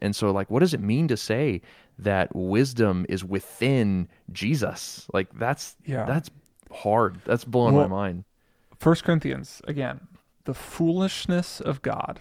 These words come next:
Speaker 1: Mm-hmm.
Speaker 2: is wiser than men, and the
Speaker 1: Yeah.
Speaker 2: weakness of God is stronger than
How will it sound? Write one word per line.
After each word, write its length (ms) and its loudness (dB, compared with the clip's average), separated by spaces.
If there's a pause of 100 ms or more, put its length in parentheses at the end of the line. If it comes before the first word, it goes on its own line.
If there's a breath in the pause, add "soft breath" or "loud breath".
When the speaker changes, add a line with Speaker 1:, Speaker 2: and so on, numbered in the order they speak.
Speaker 1:
Mm-hmm. 300 -6 (380)
Speaker 2:
is 160 -2
wiser 840 -2
than 280 -8
men, 280 -14 (1080)
and 100 -2
the 60 -2
Speaker 1:
Yeah. 100 -6
Speaker 2:
weakness 500 -2
of 140 -10
God 540 -4
is 160 -12
stronger 600 -6
than 240 -14